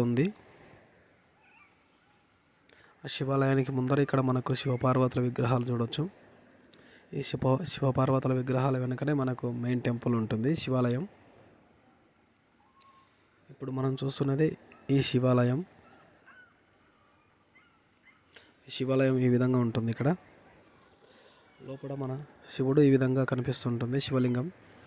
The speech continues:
భద్రాచలం మెయిన్ టెంపుల్ వ్యూ పైనుంచి ఈ విధంగా కనిపిస్తుంది. చూడొచ్చు ఎంత అద్భుతంగా ఉందో. ఫ్రెండ్స్, ఈ వీడియో మీకు నచ్చినట్టయితే,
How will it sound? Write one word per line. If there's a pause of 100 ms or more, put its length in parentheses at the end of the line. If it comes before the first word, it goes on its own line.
(1000)
భద్రాచలం
మెయిన్
టెంపుల్
వ్యూ (380)
పైనుంచి
ఈ
విధంగా
కనిపిస్తుంది. (120)
చూడొచ్చు
ఎంత
అద్భుతంగా
ఉందో. (500)
ఫ్రెండ్స్, (120)
ఈ
వీడియో (100)
మీకు
నచ్చినట్టయితే,